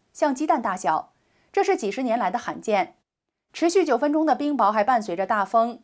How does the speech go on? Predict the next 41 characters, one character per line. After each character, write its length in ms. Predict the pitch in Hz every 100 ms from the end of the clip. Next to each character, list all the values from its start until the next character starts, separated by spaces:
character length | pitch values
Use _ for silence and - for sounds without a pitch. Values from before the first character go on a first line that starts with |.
| -
吹 200 | - 330
倒 120 | 202
了 80 | 196
许 200 | 202 175
多 120 | 233
的 120 | 233
民 180 | 180 214
房， 380 | 202 165 180 - _ _
树 260 | - 370 247
木 220 | 269 220
被 180 | 240 202
拦 160 | 175
腰 140 | 226 233
折 160 | 165
断， 340 | 180 233 190 - _ _ _ _
房 280 | - 311 370
屋 60 | 370
和 140 | 339
车 180 | 330 330
棚 220 | 320 202
被 120 | 240
砸 200 | 233 180
得 100 | 214
千 180 | 214 294
疮 160 | 285 285
百 200 | 196 247
孔， 320 | 208 156 - _ _
场 220 | - 165
面 240 | 214 226 175
一 80 |
片 160 | 202 247
狼 180 | 165 190
藉。 360 | - 165 170 _ _ _ _ _ _ _ _ -
之 100 | 339
后 140 | 349
的 80 | 285
四 100 | 277
月 100 | 285
十 140 | 254 269
五 140 | 180
号， 400 | 220 196 -